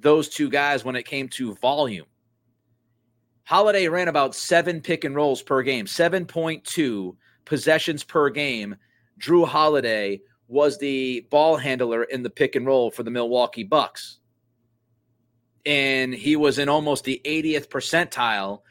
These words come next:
when it came to handling the basketball in the pick and roll, I E, he's sure-handed. He knows what to do when running the P N R. You can think about,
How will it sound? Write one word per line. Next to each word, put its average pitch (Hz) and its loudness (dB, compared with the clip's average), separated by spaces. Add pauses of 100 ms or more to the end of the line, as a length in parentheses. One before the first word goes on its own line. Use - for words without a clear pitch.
(140)
when 135 -2
it 135 -4
came 160 -4
to 143 -4
handling 147 -2
the 151 -6
basketball 127 -2
in 127 -6
the 117 -8
pick - -6
and 135 -4
roll, 165 4
I 139 2
E, 127 -6 (140)
he's 127 -4
sure-handed. 151 2
He 139 -10
knows 143 0
what 139 2
to 160 -2
do 135 -2
when 131 -2
running 131 0
the 127 -4
P 131 -6
N 123 -2
R. 117 -2 (260)
You 131 -4
can 135 -2
think 156 -2
about, 147 0